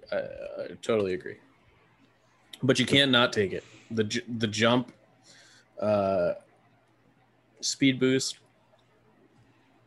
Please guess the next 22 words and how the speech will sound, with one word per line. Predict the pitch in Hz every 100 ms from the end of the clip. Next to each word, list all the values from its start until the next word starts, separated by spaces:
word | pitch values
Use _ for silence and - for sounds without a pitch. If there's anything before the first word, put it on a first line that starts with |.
| _ _ - 113 -
not | 113 120
being | 123 120
able | 120
to | 120
be |
shot, | 110 117 110 120 - _ _ _ _ _ _ _ -
it's | -
all, | 117 110 104 - _ _ _ _ _ - _ -
it's | -
key | - - 147 110 104
in | 98
making | 98 95 95 92
sure | - 90
that | 87 82
he | 98
actually | 87 80 - 85
gets | 82 80
where | 78
he | 78
needs | 73 - -
to |
be. | - 58